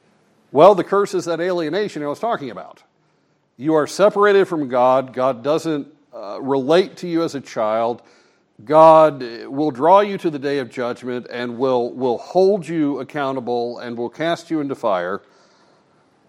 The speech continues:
Why is this curse there? Well, it's because of the nature of relating to God by law.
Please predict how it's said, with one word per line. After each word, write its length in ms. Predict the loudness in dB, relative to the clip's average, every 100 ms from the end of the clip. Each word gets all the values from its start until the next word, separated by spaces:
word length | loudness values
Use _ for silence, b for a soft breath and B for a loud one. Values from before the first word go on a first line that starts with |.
| _ _ _ _ -4
Why 500 | 6 8 8 6 2
is 540 | -2 -2 -2 -2 -6
this 340 | -8 -8 -8
curse 420 | -12 -10 -10 -10 -12
there? 320 | -8 -8 -8
Well, 380 | -8 -4 -2 -2
it's 160 | -8
because 280 | -8 -8 -6
of 80 | -8
the 80 | -8
nature 400 | -8 -8 -6 -6
of 120 | -2
relating 400 | -2 -2 -2 -4
to 100 | -4
God 300 | -2 0 0
by 80 | 0
law. 420 | 2 2 2